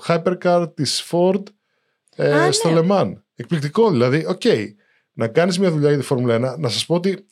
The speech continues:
Speaker 1: η Audi, για παράδειγμα,
Speaker 2: Μμμ.
Speaker 1: όταν ξεκίνησε το project στη Φόρμουλα ένα,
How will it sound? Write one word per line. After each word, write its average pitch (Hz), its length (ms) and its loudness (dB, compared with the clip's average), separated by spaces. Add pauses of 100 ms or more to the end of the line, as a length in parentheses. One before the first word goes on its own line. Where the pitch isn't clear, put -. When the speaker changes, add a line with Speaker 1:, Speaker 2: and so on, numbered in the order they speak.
(200)
Speaker 1:
η 131 240 -4
Audi, 156 320 2
για 117 120 -2
παράδειγμα, 92 680 -6
Speaker 2:
Μμμ. 226 180 -2 (360)
Speaker 1:
όταν 165 220 -2
ξεκίνησε 202 500 0
το 196 120 -4
project 190 60 4
στη 143 80 2
Φόρμουλα 101 520 -2
ένα, 95 320 -4